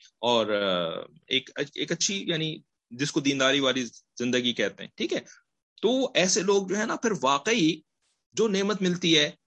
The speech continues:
جو مال ملتا ہے، جو سیلری ملتی ہے، اللہ کا شکر ادا کرتے ہیں، ٹھیک ہے نا، اور اس کو اللہ ہی سے نسب کرتے ہیں، مناسبت کرتے ہیں اس کی، ٹھیک ہے۔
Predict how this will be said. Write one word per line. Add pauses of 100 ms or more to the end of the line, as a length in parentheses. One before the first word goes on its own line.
(320)
جو
مال
ملتا
ہے،
جو
سیلری
ملتی
ہے،
اللہ
کا
شکر
ادا
کرتے
ہیں، (640)
ٹھیک
ہے
نا،
اور
اس
کو
اللہ
ہی
سے (760)
نسب
کرتے
ہیں،
مناسبت
کرتے
ہیں
اس
کی، (200)
ٹھیک
ہے۔